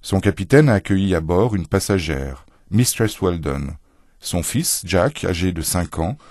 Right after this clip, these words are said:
qu'il doit ramener chez eux à San Francisco, et une poignée de naufragés abandonnés sur une épave. Malheureusement, en poursuivant un redoutable cétacé, le capitaine et son équipage périssent en mer.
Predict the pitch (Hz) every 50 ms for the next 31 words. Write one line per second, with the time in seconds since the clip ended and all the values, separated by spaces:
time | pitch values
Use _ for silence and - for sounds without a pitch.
0 | - - _ - - - 98 95 101 107 101 104 101 101 104 120 - - 104 98
1 | 90 87 95 104 123 131 98 82 - - - 110 - - - 95 - - 90 -
2 | - - - 120 135 175 - - - - - - - - - - _ - - 135
3 | 151 180 170 156 - 120 117 117 107 - - 131 127 127 127 123 120 127 120 -
4 | - 120 107 87 73 71 73 78 80 95 101 98 101 98 98 101 104 - - 98
5 | 90 90 85 82 85 82 80 - 65 65 65 67 69 73 73 - - _ _ _
6 | _ _ _ - - _ _ _ _ _ _ _ _ - - 87 92 95 90 90
7 | 98 90 101 113 123 139 151 156 143 - 92 85 - - 95 90 - - 107 98
8 | 92 107 104 98 87 87 101 104 107 104 - - 95 92 90 85 80 - - 82
9 | - - 90 92 - - 135 143 151 - - - - - - - - 104 104 -
10 | 135 - - 135 - 151 147 147 139 107 101 - 104 98 98 98 - - 104 -
11 | - 101 107 113 110 - - - 98 90 101 98 - - - 90 82 78 73 67
12 | 62 62 65 67 71 -